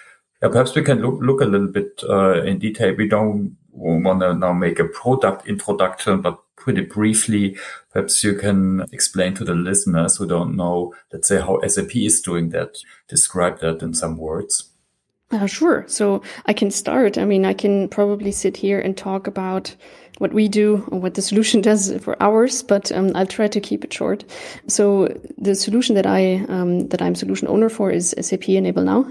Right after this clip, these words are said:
Speaker 2: as, uh, Christoph mentioned. And this solution is for providing help to users when they need it. Right? It's for creating that help and it's for distributing that help.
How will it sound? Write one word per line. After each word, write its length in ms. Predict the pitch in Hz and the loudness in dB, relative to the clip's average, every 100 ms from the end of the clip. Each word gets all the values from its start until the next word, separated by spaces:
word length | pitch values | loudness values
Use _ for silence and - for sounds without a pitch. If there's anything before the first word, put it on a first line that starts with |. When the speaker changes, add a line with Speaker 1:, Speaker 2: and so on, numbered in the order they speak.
| - | -2
Speaker 2:
as, 240 | 190 185 | -4 -2
uh, 80 | - | -6
Christoph 380 | - 190 - - | -4 -6 -4 -2
mentioned. 420 | 185 185 185 185 - - - - | 0 0 0 -2 -8 -20 -8 0
And 340 | 185 185 180 | 2 2 0
this 220 | - 233 | -2 -2
solution 800 | 269 254 262 254 240 240 233 - _ 202 | 0 0 2 4 4 4 2 -4 _ 0
is 340 | 202 208 202 | 2 2 0
for 480 | - 190 190 196 190 | 0 2 4 2 2
providing 1120 | 190 180 180 185 247 254 247 247 240 247 247 _ - | -4 -8 -4 0 2 4 4 4 4 2 -4 _ -10
help 400 | - 196 320 - - _ | -2 0 0 -6 -20 _
to 120 | - 240 | -2 0
users 640 | 214 220 254 359 - - _ | 2 2 0 0 -2 -10 _
when 160 | - 202 | 2 4
they 100 | 196 | 4
need 240 | 190 165 | 4 0
it. 160 | 170 - - - - _ _ _ | -4 -10 -20 -20 -20 _ _ _
Right? 160 | 180 - | -8 -6
It's 140 | - | -6
for 160 | - 185 | -2 -2
creating 480 | - 185 214 - 285 | 2 2 4 4 2
that 160 | 262 262 | 2 2
help 300 | 247 254 214 | 0 2 0
and 100 | 196 | -2
it's 120 | 202 | -2
for 140 | 190 | -2
distributing 600 | 190 180 - - - 180 | 0 -2 -4 -6 -6 -6
that 140 | - - | -6 -8
help. 220 | - | -12